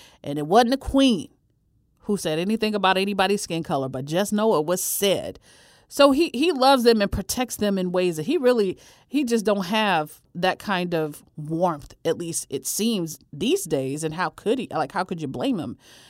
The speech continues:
He doesn't have that type, that same type of warmth for everyone else in the family that he definitely has for, um, his grandparents and maybe Eugenie,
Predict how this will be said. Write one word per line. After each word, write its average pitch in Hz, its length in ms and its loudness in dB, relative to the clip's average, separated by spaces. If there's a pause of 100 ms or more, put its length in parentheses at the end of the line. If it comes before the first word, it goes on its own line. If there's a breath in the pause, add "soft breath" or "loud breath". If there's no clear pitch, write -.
(140 loud breath)
He - 60 -20
doesn't 226 200 2
have 226 140 2
that 190 160 0 (140)
type, 196 200 -2 (120)
that 175 200 0
same 214 140 0
type 196 180 -4
of 156 140 -8
warmth 170 560 -4
for 160 100 -6
everyone 156 380 -2
else 196 240 0
in 160 60 -8
the 147 80 -6
family 147 260 -4
that 139 160 -6
he 151 220 -10 (560)
definitely 156 460 -2
has 135 440 -6 (440 soft breath)
for, 147 480 -4 (100)
um, 139 500 -10 (160)
his 175 160 -8
grandparents 139 720 -8 (560 soft breath)
and 165 380 -4 (180)
maybe 208 320 0
Eugenie, 165 720 -6